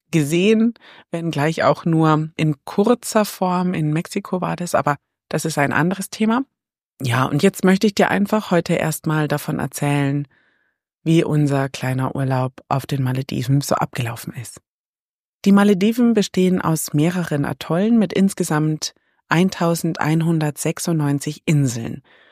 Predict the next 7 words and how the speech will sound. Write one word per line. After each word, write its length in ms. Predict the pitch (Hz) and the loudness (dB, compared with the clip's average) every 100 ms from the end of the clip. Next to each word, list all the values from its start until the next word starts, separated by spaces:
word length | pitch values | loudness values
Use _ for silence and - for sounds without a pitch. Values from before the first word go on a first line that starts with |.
| _ | _
von 280 | - - 160 | -4 0 2
denen 340 | 147 151 151 147 | 4 4 2 0
zweihundertzwanzig 1200 | - 160 190 202 175 - 147 190 220 254 - - | -2 0 2 2 0 0 0 0 0 -2 -4 -4
von 220 | 175 160 | -2 0
Einheimischen 580 | 147 170 196 220 - 220 | 0 2 0 0 -2 -4
bewohnt 460 | 220 214 220 226 | -4 0 0 0
sind 320 | 226 226 233 | 0 0 -2